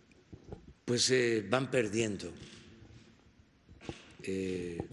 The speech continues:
credibilidad. Pero eso tampoco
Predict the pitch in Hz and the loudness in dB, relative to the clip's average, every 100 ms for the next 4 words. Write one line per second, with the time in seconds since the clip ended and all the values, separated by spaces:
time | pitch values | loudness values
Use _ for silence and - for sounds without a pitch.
0 | - - - _ - 101 110 113 123 127 | -16 -20 -20 _ -10 -2 0 2 2 2
1 | 151 214 - - - - - - - - | 2 0 -4 -12 -18 -20 -20 -20 -20 -20
2 | - - - - - - - - - - | -20 -20 -20 -20 -20 -20 -20 -20 -20 -20
3 | - - - - _ _ _ _ - _ | -20 -20 -20 -20 _ _ _ _ -20 _
4 | 113 113 117 123 95 101 110 113 107 - | 2 4 2 0 -2 -2 0 2 2 0